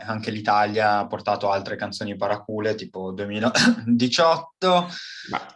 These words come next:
Speaker 1: Il senso più o meno era quello, ma non era più Europa unita, ma vogliamoci bene in tutto il mondo, in tutte le lingue, in tutti i
Speaker 2: Diciamo
Speaker 1: modi.
Speaker 2: che, mm,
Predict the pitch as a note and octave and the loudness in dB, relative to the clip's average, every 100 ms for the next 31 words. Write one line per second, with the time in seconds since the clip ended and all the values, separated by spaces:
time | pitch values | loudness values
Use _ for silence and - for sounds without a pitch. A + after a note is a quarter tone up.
0 | - B2+ A#2+ - C#3 C3 B2+ A#2+ B2+ A#2+ | 2 2 2 2 4 4 4 2 0 4
1 | B2+ B2 A#2 A#2+ C3 D3 C#3+ C3 C#3 C3 | 4 6 6 6 6 4 2 4 4 4
2 | A#2 A2+ A#2 A2+ A2+ A2+ A2+ G#2 G2+ G#2 | 4 4 4 4 4 2 0 2 4 4
3 | G2+ A#2+ B2 G#2 G2+ G#2+ G2+ G2 F#2+ G#2+ | 2 2 2 0 -2 -2 -2 -4 -2 0
4 | G#2 G#2 - A2 F#2+ F#2+ F#2+ A2 F#2+ F#2+ | 0 -2 -4 -2 -2 -6 -8 -6 -4 -4
5 | F#2+ G2 G2 F#2+ F#2+ F#2+ G2+ G#2 G#2 G2+ | -6 -6 -6 -8 -10 -6 -4 -2 -4 -6
6 | G2+ G#2 G2+ B2+ B2 A#2+ A2+ B2+ B2 G#2+ | -2 0 0 -2 -2 2 4 4 2 2
7 | G2+ F#2+ F#2 F2+ F2 F2 E2+ E2 D#2+ D2+ | 4 4 4 4 4 2 0 -4 -6 -10
8 | C#2+ | -12